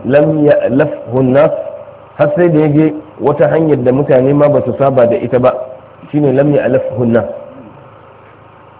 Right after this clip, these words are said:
Ittajaha shimalan. A, ittajaha shamalan. Sai kuma ya kama hanya zuwa shamal. In an ce shamal, shine wannan bangare na,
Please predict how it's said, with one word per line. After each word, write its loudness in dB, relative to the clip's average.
Ittajaha 0
shimalan. 2
A, 0
ittajaha 0
shamalan. 2
Sai -2
kuma 2
ya 0
kama 2
hanya 2
zuwa 2
shamal. 2
In -2
an -2
ce -4
shamal, 2
shine -2
wannan -2
bangare 2
na, 2